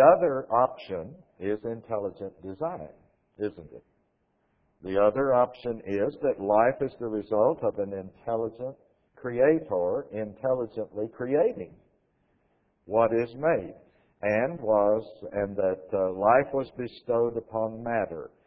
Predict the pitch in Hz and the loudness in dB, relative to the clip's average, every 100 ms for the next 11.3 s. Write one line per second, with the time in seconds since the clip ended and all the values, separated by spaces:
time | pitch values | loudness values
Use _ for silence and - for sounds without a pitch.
0 | _ _ 85 101 107 113 113 120 - 101 | _ _ -4 0 2 4 2 -2 -6 -6
1 | 95 - 117 135 - 135 117 - 123 123 | -4 -2 0 0 0 -8 -8 -6 -2 -2
2 | 123 110 98 92 92 92 120 135 - - | -2 -4 -2 -2 -6 -4 -4 -4 -6 -4
3 | 131 123 123 120 _ _ _ _ _ 92 | -4 -2 -6 -8 _ _ _ _ _ -12
4 | 95 - 113 113 107 110 104 _ _ 98 | -12 -2 0 0 -2 -8 -10 _ _ -16
5 | 92 90 78 64 _ _ _ 110 98 98 | -8 -8 -8 -16 _ _ _ -4 -4 0
6 | 170 180 - 170 123 113 113 117 135 - | 2 2 -2 -6 -2 -4 -4 -6 -6 -6
7 | 139 123 123 120 117 107 - 80 - 60 | -12 -4 -2 -2 -2 -6 -8 -16 -14 -16
8 | _ _ _ 95 98 117 127 - 117 120 | _ _ _ -10 -2 2 2 0 -2 0
9 | - 95 104 107 101 101 98 98 98 - | 0 -6 -4 -4 -4 -4 -4 -6 -16 -12
10 | 90 90 92 _ _ _ _ _ - 95 | -10 -10 -12 _ _ _ _ _ -8 -6
11 | 90 95 | -6 -10